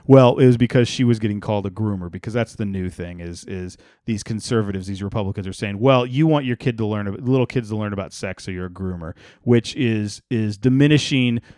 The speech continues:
the actual term groomer, and I don't have time to go into that, but we'll, but that's some of the flashback. The, the newest pushback that Disney is receiving is Ro-, uh, is DeSantis, Governor DeSantis is starting to go, "Well, let's change some of those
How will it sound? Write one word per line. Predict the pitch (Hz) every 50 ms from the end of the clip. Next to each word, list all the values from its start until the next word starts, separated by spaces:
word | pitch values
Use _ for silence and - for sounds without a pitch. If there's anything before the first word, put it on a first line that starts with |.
| _ _ -
the | 117 104 120 113 123 - -
actual | 120 117 127 - - - 120 117 117
term | - - 139 120 117 110 107
groomer, | 98 104 110 110 110 107 107 104
and | 101 98
I | 95 101 101 101 - -
don't | - 127 123
have | 127 117 -
time | - 123 113 107
to | 110
go | 104 107 98
into | 95 95 92
that, | 98 95 85
but | - 104
we'll, | 101 98 98 95 87 _ _
but | - 110 104 - _ _ _ _ _ _ _ _ _ _ -
that's | 143 180 190 175 151 -
some | - 160 143
of | 131
the | 120
flashback. | 113 - 127 123 113 104 - - 110 104
The, | 117 127 127
the | 127 135
newest | 143 147 170 185 175 156 - - - _ _ _ _ _ _ -
pushback | - 147 135 - - 131 120 107
that | 113 104
Disney | 101 113 110 113
is | 107 101
receiving | 107 101 - - 113 107 101 107 104 104
is | 104 101 101 98 95 95 92 - -
Ro-, | - 110 110 120 123 127 123
uh, | - 120 110 104 104
is | 101 -
DeSantis, | - 107 - - 127 120 117 107 - 107 - -
Governor | 123 113 104 107 101 98
DeSantis | 92 - - 113 104 101 - 107 101 -
is | 113 -
starting | - 120 107 104 104 101 95
to | - 104
go, | 107 104 101 98 - - - _ _ -
"Well, | 147 151
let's | 165 190 - -
change | - - 208 190 185 147
some | - 196 185 175
of | 175 170
those | 160 160 160 156 156 151 147 131 -